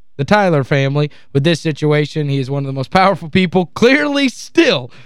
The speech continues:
in the world of basketball. He's the godfather of grassroots basketball. Joins us on Fridays. He is Sonny Vaccaro.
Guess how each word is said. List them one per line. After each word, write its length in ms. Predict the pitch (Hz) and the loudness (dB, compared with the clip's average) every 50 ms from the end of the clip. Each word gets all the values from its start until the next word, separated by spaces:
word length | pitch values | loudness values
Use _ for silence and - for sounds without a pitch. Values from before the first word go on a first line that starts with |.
| - - - - | -20 -20 -6 -2
in 140 | 147 160 160 | 0 0 2
the 60 | 151 | 2
world 200 | 151 156 156 147 | 2 0 0 0
of 80 | 139 135 | 0 0
basketball. 400 | 147 151 151 143 - 151 156 151 | 0 0 0 0 0 0 0 2
He's 120 | 139 127 | 0 0
the 40 | 139 | 0
godfather 680 | 131 180 202 208 190 - 208 202 196 196 190 190 190 | 2 2 2 2 2 0 0 0 0 0 0 -2 0
of 220 | - 170 160 147 | 0 0 0 0
grassroots 580 | 139 139 180 185 185 175 - 190 202 202 165 135 | 0 0 2 2 2 0 0 0 0 0 0 0
basketball. 720 | 139 160 156 156 151 - 156 139 127 151 151 160 185 196 - - - - - - - - | 0 0 0 0 -2 -4 -4 0 2 2 2 2 2 0 -4 -10 -20 -20 -20 -20 -20 -4
Joins 260 | - 127 127 127 123 | 0 2 2 2 2
us 120 | 127 123 139 | 0 0 0
on 160 | 131 127 120 | 0 0 0
Fridays. 400 | - 143 147 151 151 156 151 - | 0 0 2 2 2 0 -2 0
He 200 | 139 139 147 151 | 0 0 2 0
is 120 | 151 143 | 0 -2
Sonny 340 | - - 160 156 156 151 143 | -2 -2 0 2 2 2 0
Vaccaro. 680 | 135 147 143 - 190 180 175 165 143 123 117 110 110 | 0 -2 -2 0 2 2 2 2 0 0 -2 -6 -10